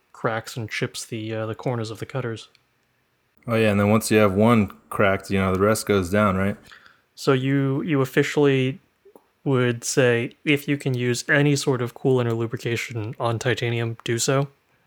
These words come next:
Speaker 2: I, I would, because heat is gonna be one of your worst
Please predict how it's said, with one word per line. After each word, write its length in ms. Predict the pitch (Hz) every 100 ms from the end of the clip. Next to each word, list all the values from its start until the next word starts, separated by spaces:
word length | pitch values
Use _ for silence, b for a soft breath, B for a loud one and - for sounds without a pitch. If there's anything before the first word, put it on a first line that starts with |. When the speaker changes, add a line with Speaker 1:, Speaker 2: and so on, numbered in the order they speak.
| _ _ _ _ _
Speaker 2:
I, 380 | - 131 131 127
I 140 | 110 120
would, 480 | 113 120 113 92 90 _
because 540 | - 110 - 110 104 -
heat 320 | - 131 160
is 160 | 170 127
gonna 200 | 131 127
be 140 | 123
one 220 | 113 120
of 160 | 120 107
your 200 | 113 107
worst 460 | 107 110 107 -